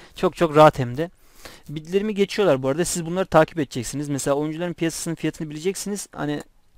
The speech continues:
kâra geçtiğiniz kadar verebilirsiniz. Ya bir oyuncu yirmi K ediyorsa siz ondan, e, bir on beş K, on altı K bid vermekten çekinmeyeceksiniz. Position ya da formation. İkisinden de para kazanabilirsiniz. Formation'da dört dört ikiler olsun. Bakın silin şunu. İsterseniz buraya bir değer girersiniz. Öyle ararsınız.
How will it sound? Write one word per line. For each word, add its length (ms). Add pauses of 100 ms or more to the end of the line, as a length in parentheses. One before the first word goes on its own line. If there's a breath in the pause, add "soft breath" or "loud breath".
kâra 200
geçtiğiniz 500
kadar 280
verebilirsiniz. 640 (300 soft breath)
Ya 100
bir 60
oyuncu 240
yirmi 220
K 200
ediyorsa 480 (340 soft breath)
siz 220
ondan, 360 (100)
e, 220
bir 60
on 200
beş 140
K, 160
on 160
altı 240
K 200
bid 160
vermekten 360
çekinmeyeceksiniz. 800 (960 soft breath)
Position 520
ya 120
da 100
formation. 640
İkisinden 440
de 40
para 220
kazanabilirsiniz. 720
Formation'da 760
dört 220
dört 200
ikiler 280
olsun. 240
Bakın 200
silin 320
şunu. 280 (340 loud breath)
İsterseniz 520
buraya 180
bir 80
değer 160
girersiniz. 540
Öyle 180
ararsınız. 500